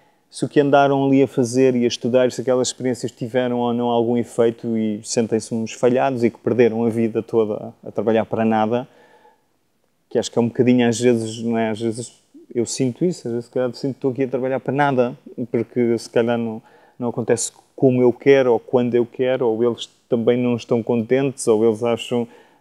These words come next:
sei, há estas. E a quarta parte, no fundo, é só uma pessoa que,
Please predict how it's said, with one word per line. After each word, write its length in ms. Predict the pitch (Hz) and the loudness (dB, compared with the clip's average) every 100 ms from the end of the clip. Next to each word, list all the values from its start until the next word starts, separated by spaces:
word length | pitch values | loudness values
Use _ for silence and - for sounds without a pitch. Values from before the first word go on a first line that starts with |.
| _ | _
sei, 220 | - 170 165 | -10 -10 -8
há 80 | 127 | -10
estas. 340 | 127 - 131 123 123 120 - _ _ _ _ _ _ _ - - | -10 -4 -4 -2 -6 -8 -10 _ _ _ _ _ _ _ -16 -14
E 160 | - 127 | -2 0
a 60 | 131 | 2
quarta 340 | 151 143 - | 2 2 2
parte, 400 | - 151 151 - | 2 2 2 0
no 120 | 156 | -2
fundo, 600 | 143 - 156 160 151 160 151 | -2 0 2 2 2 2 8
é 440 | 156 160 160 104 - | 10 10 8 2 -4
só 340 | - 147 143 | 0 4 4
uma 320 | 160 156 151 | 4 2 2
pessoa 600 | 139 - - 147 143 143 | -2 -6 -2 0 2 0
que, 200 | 147 - | -4 -10